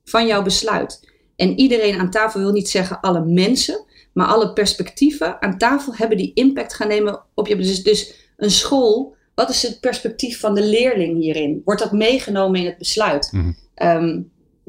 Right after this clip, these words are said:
Speaker 1: en vervolgens wil je graag aan tafel hebben, en dat mag ook dus een virtuele tafel zijn, maar wil je iemand hebben die, ehm,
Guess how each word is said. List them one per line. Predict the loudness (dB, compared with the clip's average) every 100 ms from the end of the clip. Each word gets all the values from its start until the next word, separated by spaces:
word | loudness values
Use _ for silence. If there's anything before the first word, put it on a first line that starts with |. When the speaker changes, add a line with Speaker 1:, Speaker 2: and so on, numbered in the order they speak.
| -20 -8
Speaker 1:
en | 0 0 0
vervolgens | 0 0 0 0
wil | 2
je | 4 2 -4
graag | -16 -4 0 0 -2
aan | -2
tafel | 0 -2 -2
hebben, | -2 -2 -2
en |
dat | -2 -2
mag | -2
ook | -2
dus | -4 -4
een | -4
virtuele | 0 0 0 -2 -2
tafel | -6 -8 -8
zijn, | -6 -2
maar | 0 2
wil | 2
je | 2
iemand | 0 -2 0
hebben | 0 0
die, | 0 -2 -2 _ _ _ _
ehm, | -2 2 2